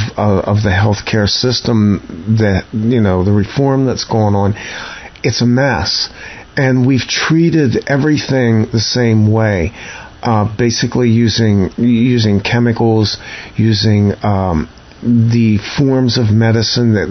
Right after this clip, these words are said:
that have, have grown out of, uh, the,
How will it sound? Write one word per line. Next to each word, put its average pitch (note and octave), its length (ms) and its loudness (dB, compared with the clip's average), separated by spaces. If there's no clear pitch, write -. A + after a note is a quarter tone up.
that G#2+ 80 -2
have, G#2 320 0
have A2 320 -2
grown A#2+ 460 0
out A2+ 260 0
of, G#2 140 4
uh, F2+ 340 -2
the, A#2 800 2